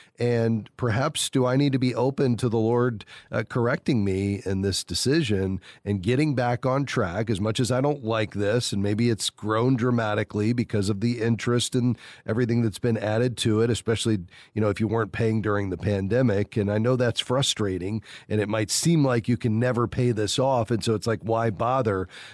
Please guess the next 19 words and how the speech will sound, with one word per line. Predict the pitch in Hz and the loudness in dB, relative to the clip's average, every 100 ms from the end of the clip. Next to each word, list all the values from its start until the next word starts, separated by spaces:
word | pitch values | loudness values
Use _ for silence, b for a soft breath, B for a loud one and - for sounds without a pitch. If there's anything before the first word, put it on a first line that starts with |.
| B | B
But | 123 120 - | -4 -4 -2
the | 117 | -4
damage | 87 92 135 151 147 143 113 | -2 0 2 4 4 2 0
and | 110 | 0
the | 101 | -2
fallout | - 131 127 117 104 95 | -2 0 2 2 0 -2
from | 104 98 | -2 -2
not | 101 95 87 | 0 -2 -2
doing | 101 95 | -2 -2
that | 90 82 | -4 -4
is | 80 80 | -6 -6
significant. | 85 73 85 - 80 80 69 | -8 -6 -8 -8 -8 -10 -8
So | - | -8
I | 76 | -6
would | 80 76 | -6 -8
really | 80 71 | -8 -10
rethink | 67 67 - 71 69 | -10 -12 -12 -12 -12
that | 65 - | -14 -14
prayerfully. | - - - - | -18 -16 -18 -20